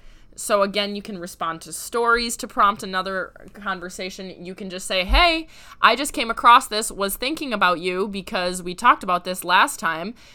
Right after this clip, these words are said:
Uh, how are you doing? How's your business?" And always try to be as personable as possible. Use their name as much as possible.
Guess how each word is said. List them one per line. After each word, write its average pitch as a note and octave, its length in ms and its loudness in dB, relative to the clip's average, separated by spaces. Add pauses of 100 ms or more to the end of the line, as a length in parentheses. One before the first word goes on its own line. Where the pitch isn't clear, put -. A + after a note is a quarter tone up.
(120)
Uh, D#3 120 -4
how A#3+ 160 8
are C#4+ 100 10
you C4+ 160 -2
doing? A3 260 -4
How's G3 220 -2
your A#3+ 80 -8
business?" G#3 560 -6
And - 180 -18
always A3+ 360 -2
try C#4 160 0
to B3+ 60 -6
be A3 120 -4
as G3+ 80 -2
personable F#3+ 540 -6
as F#3+ 100 -8
possible. E3+ 400 -4
Use F#3 400 -12
their G3+ 140 -10
name F#3 340 -8
as F#3+ 140 -12
much F3 240 -10
as F3+ 100 -14
possible. E3+ 560 -10